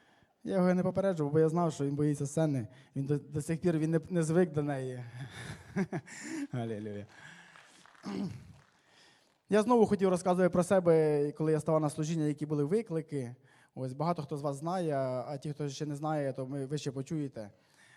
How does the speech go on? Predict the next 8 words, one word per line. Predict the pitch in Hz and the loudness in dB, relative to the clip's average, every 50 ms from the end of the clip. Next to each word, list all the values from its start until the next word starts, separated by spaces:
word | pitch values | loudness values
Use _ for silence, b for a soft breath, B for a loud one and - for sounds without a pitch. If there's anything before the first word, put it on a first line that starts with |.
| b b - | b b -14
Е, | 120 123 117 113 117 | -14 -12 -12 -12 -10
я | 120 123 151 165 165 | -8 -6 -4 -2 -2
вже | 160 151 160 151 147 143 | -2 -2 -4 -4 -4 -4
нашим | 151 165 156 151 - 156 | -6 -6 -6 -6 -6 -4
надоїв | 156 151 151 160 165 180 185 175 | -4 -4 -2 -2 -2 -2 -4 -4
цим, | 170 156 147 139 135 127 123 113 B B B B B B B _ | -4 -6 -6 -6 -6 -8 -10 -14 B B B B B B B _
е, | - 113 110 117 117 113 | -16 -14 -12 -12 -12 -12
свідоцтвом. | 110 - - 139 139 147 135 131 123 - - 120 113 107 | -14 -12 -12 -8 -6 -4 -4 -4 -6 -8 -10 -10 -10 -10